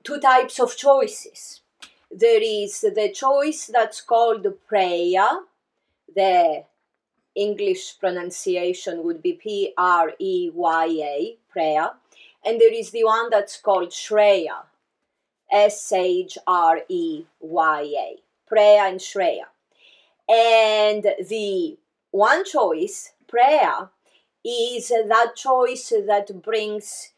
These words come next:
satisfaction right there, right then, right there. And there is the Shreya, the other choice, that's more difficult.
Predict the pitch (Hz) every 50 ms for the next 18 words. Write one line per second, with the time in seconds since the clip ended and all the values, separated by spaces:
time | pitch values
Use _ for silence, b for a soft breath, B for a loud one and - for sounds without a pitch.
0 | _ _ _ _ _ _ _ _ _ _ _ _ - - 214 196 190 190 185 -
1 | - 196 160 156 151 - - - - - - _ _ _ _ _ _ _ _ _
2 | _ _ _ _ _ 175 190 196 196 196 196 190 - - 180 160 151 - - -
3 | - _ _ _ _ _ _ - 180 180 180 180 - 185 175 175 175 170 165 160
4 | 156 156 - 175 156 135 107 87 - _ _ _ _ _ _ _ _ _ _ _
5 | - 214 220 220 214 214 214 220 220 220 208 208 202 190 190 190 226 220 214 202
6 | 214 202 196 196 - 190 196 185 180 160 - - - - - - 233 247 277 320
7 | 330 285 202 - - - - - _ _ _ _ _ _ _ _ _ _ _ _
8 | _ _ _ _ _ _ _ _ - 185 190 202 240 233 285 277 262 - - 190
9 | 147 117 135 151 190 - - - - _ _ _ _ _ _ _ - 214 202 202
10 | - - 214 208 208 202 185 180 - 208 214 208 - 180 - - - - - _
11 | _ _ _